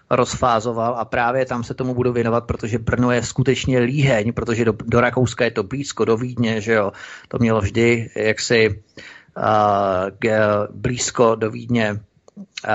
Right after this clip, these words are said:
v rámci, jako geograficky mělo Brno blízko do Vídně vždycky a dneska je to v rámci té arabské stopy ještě blíže, to znamená Teplice opravdu, vážení přátelé, jsou hadr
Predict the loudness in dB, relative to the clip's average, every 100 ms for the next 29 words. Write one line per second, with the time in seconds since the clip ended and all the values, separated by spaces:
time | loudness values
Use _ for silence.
0 | 2 2 0 -4 -4 -2 -2 -2 -6 -4
1 | -2 -2 2 2 2 -2 -6 -6 -6 -4
2 | -2 -2 -2 0 0 -2 -10 -2 0 0
3 | -4 -6 -6 -8 -4 0 2 2 -2 -6
4 | -2 -2 0 -2 -4 -16 -20 _ -2 -2
5 | -2 -2 0 2 2 0 -2 -2 -2 -2
6 | -4 -2 -2 0 0 0 -4 2 2 2
7 | 0 0 0 0 -2 -2 -4 0 0 0
8 | -4 -4 -2 -2 0 0 -2 -2 -4 0
9 | 0 0 -2 -2 -4 -2 0 0 -2